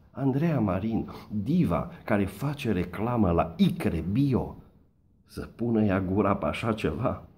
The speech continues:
Eu cred că o mai pus gura și pe alte, dar nu intrăm în amănunte. Și Eba, Eba, fiica domnului Băsescu, și-a făcut plinul la B M W. Are un B M W de o sută și ceva de mii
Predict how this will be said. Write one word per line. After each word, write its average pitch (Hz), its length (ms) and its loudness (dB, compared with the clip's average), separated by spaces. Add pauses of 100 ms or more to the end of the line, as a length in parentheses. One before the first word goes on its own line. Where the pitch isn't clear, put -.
(200)
Eu 127 160 0
cred 135 260 0
că - 100 -4
o - 20 2
mai 139 160 4
pus 135 220 2
gura 104 260 0
și 98 140 -4
pe 98 120 -2
alte, 92 640 4
dar 120 340 2
nu 139 240 6
intrăm 127 440 2
în 113 100 4
amănunte. 101 720 4 (380)
Și - 220 -6
Eba, 143 400 2 (960)
Eba, 107 420 -2 (440)
fiica 131 300 -4
domnului 123 340 2
Băsescu, 107 640 0 (320)
și-a 90 160 -2
făcut 87 440 0
plinul 90 600 0
la 87 300 0 (240)
B 73 100 -4
M 71 340 0
W. 82 80 0
Are 95 200 2
un 87 140 2
B 78 60 -4
M 82 220 0
W 87 160 0
de 80 180 -2
o 78 80 -6
sută - 200 -12
și - 120 -12
ceva 80 420 0
de 73 180 -2
mii 82 280 -2